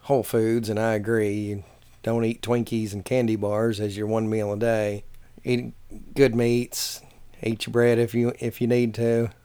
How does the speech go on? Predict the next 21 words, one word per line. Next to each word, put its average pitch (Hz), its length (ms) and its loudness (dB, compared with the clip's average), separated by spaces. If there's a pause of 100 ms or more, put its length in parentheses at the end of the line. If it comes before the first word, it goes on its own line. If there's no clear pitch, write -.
(120)
whatever. 113 560 0 (420)
There's 120 140 -4
been, 143 340 4 (400)
seems 143 280 2
like 131 160 6
quite 120 220 0
a 113 60 -2
few 120 180 -2
people 127 400 2
have 104 220 -2 (300)
really 127 240 2
done 117 240 2
pretty 117 220 -2
good 123 220 2
at - 120 -2
that. 107 320 0
You 107 140 -6
don't 117 240 0
eat 117 180 2
all 120 220 2
day. 127 540 2